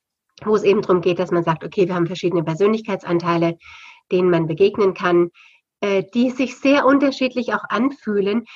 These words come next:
die auch unterschiedliche Bedürfnisse haben, ohne dass man deshalb multiple oder schizophren ist, sondern einfach wir haben sehr viele verschiedene Persönlichkeitsanteile mit vielen verschiedenen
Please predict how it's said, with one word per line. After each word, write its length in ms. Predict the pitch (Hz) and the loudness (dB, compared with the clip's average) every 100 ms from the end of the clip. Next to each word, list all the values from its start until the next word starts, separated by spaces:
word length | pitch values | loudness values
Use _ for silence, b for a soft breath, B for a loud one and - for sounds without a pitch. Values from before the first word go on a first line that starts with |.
| B - | B -2
die 120 | 254 | 0
auch 120 | - - | 0 -2
unterschiedliche 760 | - 320 381 302 - 247 240 240 | 2 4 6 2 -2 -6 -4 -4
Bedürfnisse 640 | 233 220 247 254 214 196 196 | -4 -2 -2 -2 -4 -2 2
haben, 220 | 180 - | 0 2
ohne 260 | 208 220 | 0 0
dass 200 | 214 202 | 0 -4
man 140 | 208 190 | -2 0
deshalb 360 | 190 196 190 | 0 0 -2
multiple 440 | 190 185 233 220 190 | 0 -2 -4 -4 -2
oder 160 | 185 | -4
schizophren 600 | 180 185 - 175 - 185 | -4 -6 -6 -6 -2 0
ist, 160 | 240 254 | 0 0
sondern 240 | 226 220 | 0 0
einfach 440 | - 180 196 226 - B B B B B | 2 0 2 0 0 B B B B B
wir 120 | 190 | 0
haben 280 | 185 190 226 | 4 4 2
sehr 220 | 220 190 185 | 4 4 4
viele 220 | 220 226 | 0 -2
verschiedene 460 | 226 214 196 196 196 | -4 -2 -2 0 -2
Persönlichkeitsanteile 1120 | 196 170 165 170 170 196 190 175 175 185 185 | -6 -4 0 0 -2 -8 -4 -2 -2 0 0
mit 200 | 185 170 | 0 -2
vielen 500 | - 226 233 247 254 - | -4 2 2 2 0 -6
verschiedenen 720 | - 226 - 170 175 165 170 | -6 -6 0 2 4 2 2